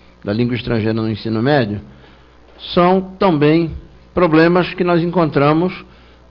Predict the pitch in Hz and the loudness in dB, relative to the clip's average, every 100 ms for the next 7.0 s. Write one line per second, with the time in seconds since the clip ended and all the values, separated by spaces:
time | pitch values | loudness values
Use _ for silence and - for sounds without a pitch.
0 | - - 131 135 139 147 151 170 202 156 | -12 -6 -2 2 4 4 0 0 2 2
1 | 175 180 175 - 196 196 196 190 175 - | 2 0 -4 -4 -4 2 2 2 0 -6
2 | - 143 131 143 139 131 131 123 123 127 | -12 -8 -2 2 2 2 -2 -4 -2 -2
3 | 120 120 117 117 113 131 127 165 160 151 | 0 0 0 -2 -2 -2 -2 -2 2 4
4 | 143 131 - 123 120 123 120 117 107 110 | 4 2 -4 -6 -4 0 0 0 -4 -2
5 | 110 113 110 110 107 117 107 - 113 - | 0 0 0 -4 -4 -6 -6 -6 -8 -6
6 | 113 110 110 107 107 139 - 147 147 139 | -4 -2 -2 -4 -2 -2 0 0 2 0